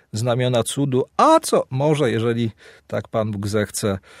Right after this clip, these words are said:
pokierować, zostanie uznany za kolejny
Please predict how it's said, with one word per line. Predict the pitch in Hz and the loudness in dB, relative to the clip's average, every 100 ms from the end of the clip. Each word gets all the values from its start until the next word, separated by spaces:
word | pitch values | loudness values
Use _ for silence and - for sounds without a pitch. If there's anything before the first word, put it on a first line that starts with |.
| - - | -16 -8
pokierować, | 107 113 104 107 101 101 - - 110 | -6 -2 0 2 2 -2 -2 -6 -6
zostanie | 95 101 - 107 104 104 | -6 -6 -4 -4 -2 -4
uznany | 101 90 95 95 98 92 | -4 -6 -4 -2 -2 -4
za | 92 92 92 101 - - - - | -2 -2 -2 -4 -8 -20 -20 -14
kolejny | - 104 110 123 117 117 | -4 0 2 2 0 -2